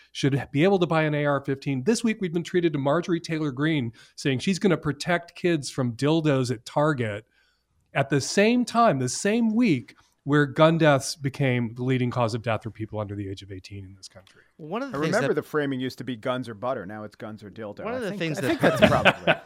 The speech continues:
Speaker 2: <laughs> that perplexed me
Speaker 3: So
Speaker 2: about this. No, I mean, look, if you wanted, if your only, if your ultimate goal was to preserve human life, then it seems to me that you would take an extremely right-wing position on criminal justice issues, right? You would lock up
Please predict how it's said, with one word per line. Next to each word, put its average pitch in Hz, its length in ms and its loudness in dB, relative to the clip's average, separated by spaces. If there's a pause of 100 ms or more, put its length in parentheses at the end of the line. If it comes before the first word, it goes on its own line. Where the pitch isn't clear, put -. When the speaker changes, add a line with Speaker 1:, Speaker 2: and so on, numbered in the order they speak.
(100)
Speaker 2:
<laughs> - 180 -20
that 160 140 -4
perplexed 175 440 -2
me 190 100 0
Speaker 3:
So 269 120 6
Speaker 2:
about 117 180 4
this. 127 240 -6
No, 180 300 -2
I 160 140 2
mean, 170 240 -4
look, 175 180 0
if 160 120 -10
you 208 120 -4
wanted, 208 440 0
if - 160 -8
your 156 200 -4
only, 214 420 -2
if 151 80 -8
your 147 140 -4
ultimate 196 420 -4
goal 113 300 -2
was 104 140 -8
to - 100 -16
preserve 120 640 -8 (160)
human 113 260 -10
life, 90 440 -14 (440)
then 160 80 -2
it 165 80 -4
seems 254 360 -6
to 156 80 -6
me 180 160 -2
that 139 100 -6
you 131 120 -6
would 131 100 -4
take 147 200 -8
an 135 60 -8
extremely 208 640 -6
right-wing 120 600 -4
position 101 380 -12
on 87 120 -14
criminal 98 300 -10
justice 90 420 -14
issues, - 320 -20
right? 107 200 -8
You 180 120 -8
would 190 140 -2
lock 127 380 0
up 127 200 -4